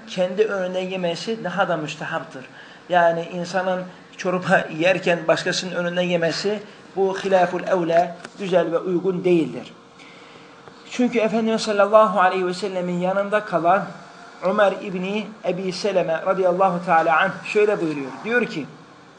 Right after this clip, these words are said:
"Ben," diyor, "Peygamber Efendimizin yanında, onun, e, himayesinde, yani onun, e, yanında, terbiyesi altında kalırken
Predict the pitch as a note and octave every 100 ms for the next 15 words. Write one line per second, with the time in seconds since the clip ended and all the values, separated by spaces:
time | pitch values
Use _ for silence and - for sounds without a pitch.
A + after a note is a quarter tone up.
0 | - - - - - - - - - -
1 | - A3 G#3 G3 F#3+ F3+ F3+ F3 F3 E3
2 | E3+ E3 E3 E3 D#3+ D#3+ D#3 E3 D#3 -
3 | - - - - - - F3+ F3+ F3 E3+
4 | - D3+ D3 D3 - E3 E3+ E3 E3 D3+
5 | E3+ E3 D#3+ D3+ D3+ D3+ D3 F3+ F#3+ F#3
6 | F3+ - - - - E3 D#3 E3 E3+ E3
7 | E3 - F3 F3 F3 - - D#3+ F3 F3
8 | - E3+ G3+ G3 F3